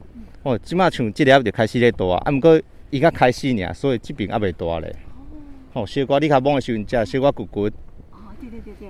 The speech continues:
Speaker 2: 啊，即边小可迄个
Speaker 1: 粗粗。
Speaker 2: 粗粗顿顿安尼。
Speaker 1: 哦，好，好，好。
Speaker 2: 嘿，啊，你若看其他，若像即粒的话，
Speaker 1: 嗯。
Speaker 2: 伊的边啊，诶，
Speaker 1: 哦。
Speaker 2: 拢是骨咧。
Speaker 1: 甲懵懵咧，感觉讲伊有在大。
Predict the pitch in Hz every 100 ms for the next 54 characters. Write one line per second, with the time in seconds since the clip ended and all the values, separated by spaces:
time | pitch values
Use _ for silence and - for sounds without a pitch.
0 | - - 139 104 98 123 120 117 120 113
1 | 120 110 92 95 262 240 - - 220 233
2 | - 269 277 104 880 1017 311 110 110 110
3 | 339 320 302 294 277 - - - - -
4 | 214 - 175 139 - 160 139 123 123 127
5 | 127 131 - - - - 107 107 95 135
6 | 131 123 92 92 95 98 233 - - 131
7 | 113 143 143 139 147 - 170 320 139 151
8 | - 113 113 101 85 80 - - 240 220
9 | 214 240 269 269 196 - - - - -
10 | 320 349 349 320 262 233 226 285 240 208
11 | 196 208